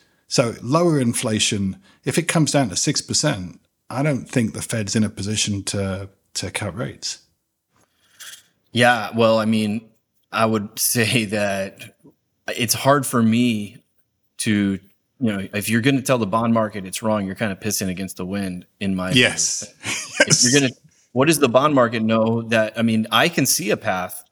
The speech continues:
Speaker 2: to two percent inflation. That's what I'm saying is I see it. And that's what the bond market's telling me. I think that, and I don't think that's consensus. I think you've had, and I've been bringing up break evens for, you know, years. And,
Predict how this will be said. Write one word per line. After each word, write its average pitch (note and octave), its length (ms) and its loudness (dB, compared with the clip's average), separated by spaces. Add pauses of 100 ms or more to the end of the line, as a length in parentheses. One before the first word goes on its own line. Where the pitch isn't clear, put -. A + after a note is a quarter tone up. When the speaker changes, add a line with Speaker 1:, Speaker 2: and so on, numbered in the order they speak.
Speaker 2:
to A2+ 100 -2
two A2 200 0
percent F#2+ 380 -2
inflation. G2+ 380 -4
That's A2+ 120 -2
what C3 100 2
I'm A2+ 160 0
saying B2 300 -2
is F#2+ 100 -6
I A2 100 -2
see B2+ 280 -2
it. A2+ 160 -6 (260)
And G#2+ 100 0
that's B2+ 140 4
what A#2 100 -4
the A2+ 60 -6
bond A#2 260 0
market's A2+ 360 -2
telling C#3 340 -2
me. F#2 140 -6
I G2+ 100 -4
think A#2+ 260 -4
that, A2+ 240 0 (400)
and A2+ 100 4
I A#2 80 4
don't C3+ 180 2
think C#3 160 -4
that's C3+ 200 -2
consensus. B2+ 680 -4
I A2+ 120 4
think A#2 380 -2
you've A2 240 0
had, A#2 320 0 (160)
and B2+ 140 0
I've D#3+ 200 -2
been E3+ 160 0
bringing C#3 240 2
up G2+ 140 -2
break A#2+ 280 -4
evens A2+ 380 0
for, G#2 640 -4
you A#2 100 -4
know, F#2+ 280 -6 (200)
years. A#2 520 0 (280)
And, G#2+ 320 0